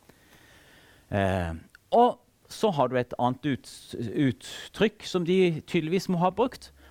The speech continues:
«Maten er til for magen, og magen er for maten.» Det er det mest naturlige. Er du sulten,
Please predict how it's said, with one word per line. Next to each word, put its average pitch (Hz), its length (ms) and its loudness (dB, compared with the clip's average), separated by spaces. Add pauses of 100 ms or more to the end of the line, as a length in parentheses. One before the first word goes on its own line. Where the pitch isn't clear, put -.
(100)
«Maten 170 400 2
er 226 120 -2
til 226 180 2
for 233 140 0
magen, 226 460 2 (760)
og 294 140 4
magen 120 500 2 (120)
er 113 120 -2
for - 140 -2
maten.» 87 440 0 (840)
Det 294 100 2
er 285 80 4
det 247 100 4
mest 254 240 2
naturlige. 233 640 2 (1120)
Er 120 120 2
du 131 80 -2
sulten, 269 560 -2